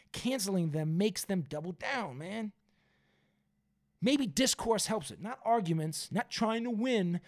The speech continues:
not proving your point and yelling and coming out on top, right? This isn't some political news on C N N. This ain't hardball where people just argue and shit. This is discourse. I'm talking about conversations, not just talking, but listening, feeling.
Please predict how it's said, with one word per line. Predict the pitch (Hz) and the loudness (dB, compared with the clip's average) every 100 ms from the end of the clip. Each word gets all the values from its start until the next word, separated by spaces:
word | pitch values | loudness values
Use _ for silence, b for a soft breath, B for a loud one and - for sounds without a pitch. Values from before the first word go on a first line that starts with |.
| B | B
not | - 214 | -12 -10
proving | - - 240 277 302 | -6 4 6 6 6
your | 302 311 | 2 -2
point | - 320 254 226 | 0 2 2 0
and | 170 | -4
yelling | 156 247 247 214 | -2 -2 -2 -2
and | 180 | -2
coming | - 226 | -2 -2
out | 226 208 | 0 0
on | 185 190 | 2 0
top, | 185 214 190 - | 0 0 0 -2
right? | 175 180 | -4 -4
This | 214 | -4
isn't | 233 208 | -4 -4
some | 202 175 | -4 -4
political | 170 196 180 175 156 B B B B | -2 -4 -2 -4 -4 B B B B
news | 147 208 202 165 | 2 4 4 2
on | 165 156 | -2 -2
C | - 208 | -2 2
N | 190 | 2
N. | 185 | 4
This | 214 | 2
ain't | 220 | -2
hardball | - 180 214 180 170 165 | -2 4 4 4 0 -2
where | 160 | -4
people | 170 202 | -4 -8
just | - - | -8 -4
argue | 175 202 175 160 | 0 0 0 -2
and | 151 | -2
shit. | - 175 175 b b b b b | 0 0 0 b b b b b
This | - 254 | -4 -2
is | 247 | -2
discourse. | 139 240 - 147 147 | 0 0 0 -2 -6
I'm | |
talking | 233 269 | -8 -6
about | 170 | -6
conversations, | - 208 190 175 - 185 - 92 - | -6 -4 -2 -2 -2 -2 -2 -4 -6
not | 247 170 | -6 -6
just | 113 - | -8 -8
talking, | - 110 - 196 | -6 -6 -6 -8
but | 202 | -6
listening, | 214 233 - 95 - _ _ - | -4 -6 -8 -14 -20 _ _ -12
feeling. | 262 254 196 | -6 -4 -4